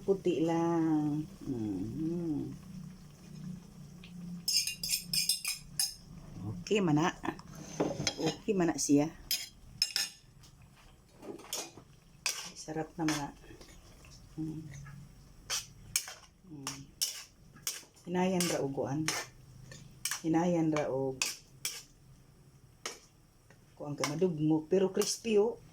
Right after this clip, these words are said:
Nah, oh. Hmm. Crispy na ko ang bulag, gayon. Oh, sarsyadong bulag, jijing. Diba?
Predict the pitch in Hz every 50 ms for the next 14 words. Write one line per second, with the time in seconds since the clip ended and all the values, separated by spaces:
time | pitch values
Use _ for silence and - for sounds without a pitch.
0 | - - 202 202 196 175 - - - - 165 170 190 208 226 220 - - - -
1 | - - - - - - - - - - - - - - - - - - - -
2 | - - - - - - - - - - - - - - 160 156 160 175 196 226
3 | 240 220 190 147 117 - - - - - - - - - - - - - - -
4 | - - - - - - - - - - - - 160 - - 175 170 170 - -
5 | - 175 165 160 156 - - - - 156 160 156 151 151 151 160 170 170 143 135
6 | 131 - 139 135 147 160 165 151 - - - - - - - - - - - -
7 | - - - - - - - - - - - - - - - - - - - 139
8 | 139 131 127 127 117 - - 156 160 - - - - - 170 175 175 196 220 202
9 | 214 214 202 196 190 180 180 175 165 165 170 180 185 180 165 160 175 160 160 180
10 | 185 175 170 156 139 - - - - - - - - _ - - - - - -
11 | - - - - - - - - - - - - - - _ - _ - - -
12 | - - - - - - - - - - - - - - - - - - - -